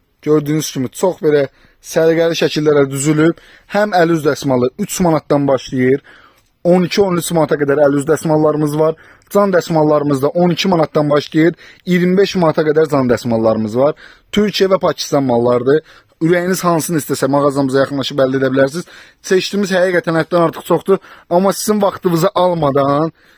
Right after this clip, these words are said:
günün partlayış endirimini göstərəm sizlərə. Rəvan, gəl oradan da resunkalarını bir-bir göstərək bacardığımız qədər. Baxın, bu cüt nəfərli idi.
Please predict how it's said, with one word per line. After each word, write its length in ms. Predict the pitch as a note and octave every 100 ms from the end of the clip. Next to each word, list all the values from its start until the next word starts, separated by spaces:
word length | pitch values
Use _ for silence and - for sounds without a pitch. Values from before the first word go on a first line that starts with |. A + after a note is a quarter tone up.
| _ _ _ _ _
günün 580 | - F#3+ F#3+ G3 G3+ G3+ - _ _ _
partlayış 520 | - F#3 - F#3 F#3 F#3+
endirimini 380 | E3+ D#3 D#3 D3
göstərəm 440 | C#3 - C#3 B2+ -
sizlərə. 420 | C3+ C3+ C#3 D3 _ - _ D#3
Rəvan, 300 | E3 D3+ C3
gəl 220 | E3 D#3+ - _ _
oradan 300 | C#3+ C#3 C#3+
da 60 | C3
resunkalarını 680 | C3+ - C3 C3+ C3+ B2+ C3 D3+
bir-bir 340 | C#3+ B2+ A#2
göstərək 460 | B2 A#2 C3+ C3 C3+
bacardığımız 580 | C3 B2 A#2+ A#2 A#2+ A2+
qədər. 320 | B2 B2 C#3 - _ _ _ - _ _
Baxın, 360 | D#3 - C#3 C3+ _ _ _ - -
bu 100 | F3+
cüt 220 | F#3 F#3
nəfərli 460 | E3 D#3 C#3 C#3
idi. 160 | A#2+